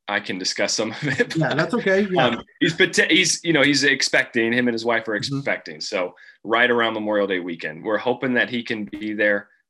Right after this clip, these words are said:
Speaker 1: Uh, we've, we've locked in Monday and hopefully one other day at, at, at the minimum, um, but hoping, hoping he can be there the bulk of Saturday, Sunday, Monday,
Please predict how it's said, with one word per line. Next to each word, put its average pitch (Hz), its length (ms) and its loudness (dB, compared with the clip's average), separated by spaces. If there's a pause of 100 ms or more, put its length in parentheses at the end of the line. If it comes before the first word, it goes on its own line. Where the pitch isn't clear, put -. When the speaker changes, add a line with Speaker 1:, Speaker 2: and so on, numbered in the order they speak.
Speaker 1:
Uh, 95 180 -2
we've, 107 260 -4 (120)
we've 113 160 -6
locked 113 280 -2
in 110 140 -2
Monday 127 600 0 (280)
and 101 360 -2
hopefully 113 420 -4
one 107 240 -2
other 110 220 -4
day 107 240 2
at, 92 240 -4
at, 107 220 -4 (100)
at 101 120 -6
the 98 80 -4
minimum, 117 540 -2 (160)
um, 92 240 -8
but 90 140 -8
hoping, 101 340 -8 (140)
hoping 131 240 -4
he 120 80 -4
can 110 100 -8
be 107 100 -2
there 104 140 -2
the 101 80 -8
bulk 98 240 -2
of 92 60 -10
Saturday, 87 440 -8
Sunday, 85 300 -10
Monday, 85 400 -16